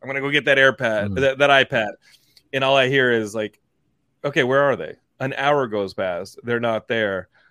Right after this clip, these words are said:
Speaker 1: And I'm like, "Okay, let me go to the information desk." I don't know where they are. The information desk doesn't help. I go to the Lost and Found.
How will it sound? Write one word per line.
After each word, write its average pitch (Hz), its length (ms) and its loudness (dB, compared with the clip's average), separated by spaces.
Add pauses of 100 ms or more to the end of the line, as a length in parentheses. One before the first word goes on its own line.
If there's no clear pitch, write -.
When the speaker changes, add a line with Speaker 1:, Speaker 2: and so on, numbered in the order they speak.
(380)
Speaker 1:
And 120 300 -2
I'm 117 300 -4
like, 110 320 -4 (100)
"Okay, 170 640 -2
let 165 140 -2
me 196 80 -4
go 185 160 0
to 165 120 -10
the 156 100 -4
information 156 540 -6
desk." 117 420 -4 (920)
I 82 140 -10
don't 160 140 -8
know 107 120 -4
where 90 140 -4
they 87 120 -6
are. 92 300 -4
The 113 100 -4
information 117 460 -8
desk 110 220 -6
doesn't 104 240 -10
help. 110 200 -6
I 127 40 -4
go 135 80 -4
to 147 60 -2
the 147 40 -2
Lost 139 220 -2
and 120 100 -18
Found. 143 300 -6